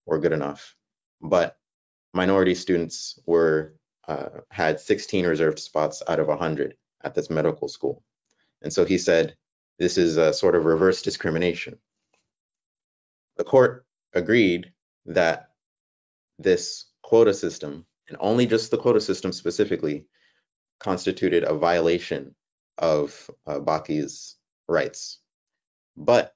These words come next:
diversity of the student body was a valid reason to apply affirmative action, and considering race is a valid way to guarantee that. So there's a bit of ideological poison that becomes important as history progresses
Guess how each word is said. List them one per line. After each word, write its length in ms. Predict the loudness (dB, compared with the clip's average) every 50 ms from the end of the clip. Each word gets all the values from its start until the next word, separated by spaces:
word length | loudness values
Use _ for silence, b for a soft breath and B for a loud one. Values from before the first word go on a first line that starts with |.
| _ _ _ _ _ _ _ _ _ _ _ _ _ 0
diversity 600 | 2 2 4 4 4 4 2 2 2 4 6 6
of 120 | 4 4
the 60 | 2
student 320 | -2 -2 -2 0 0 0 0
body 300 | 0 2 2 2 2 2
was 160 | 0 -2 -2
a 40 | -2
valid 300 | 0 2 2 2 0 0
reason 380 | -2 -2 -2 -2 -4 -8 -8
to 140 | -6 -6 -8
apply 260 | -4 -2 0 0 0
affirmative 440 | 0 0 -2 -2 -2 0 0 -2 -2
action, 540 | -2 -4 -4 -6 -10 -12 -14 -14 -14 -16 _ _ _ _ _ _ _ _ -8
and 380 | -6 -4 -4 -4 -4 -6 -10 _ _ _ _ _ _ _ _ _ -4
considering 440 | -4 -4 2 2 4 4 4 2 2
race 580 | 2 2 2 2 0 -2 -8 -14 -16 -16 -20 _ _ _ _ -2
is 140 | 0 0 0
a 60 | 2
valid 440 | 2 2 2 2 2 2 0 -2 0
way 440 | 0 2 2 0 -2 -4 -8 -12 _ _
to 300 | -4 -2 -2 -2 -2 -4 -8 _
guarantee 420 | -6 -4 -4 -4 -4 -4 -6 -6 -6
that. 220 | -6 -8 -10 -16 _ _ _ _ _ _ _ _ _ _ _ _ _ _ _ _ _ _ _
So 460 | 0 2 4 6 6 4 2 0 -8 _ _ _ _ _ _ _ _ _
there's 320 | -10 0 4 4 6 6
a 60 | 4 4
bit 300 | 6 4 4 4 4 2
of 160 | 2 2 2
ideological 680 | 0 0 2 2 2 2 2 2 0 0 0 -2 -2 -4
poison 580 | -2 0 2 2 2 0 -2 -6 -10 -10 -14 _ _ _ _ _ _ _ _ -4
that 160 | -4 -2 -2
becomes 320 | -4 -4 -4 -6 -4 -4
important 500 | -4 -6 -2 2 2 2 2 0 -6 -6 -4
as 180 | -4 -4 -2
history 280 | -4 -4 -4 -2 -4 -2
progresses 640 | -2 -2 -2 -2 -2 -2 -4 -6 -8 -8 -8 -12 -16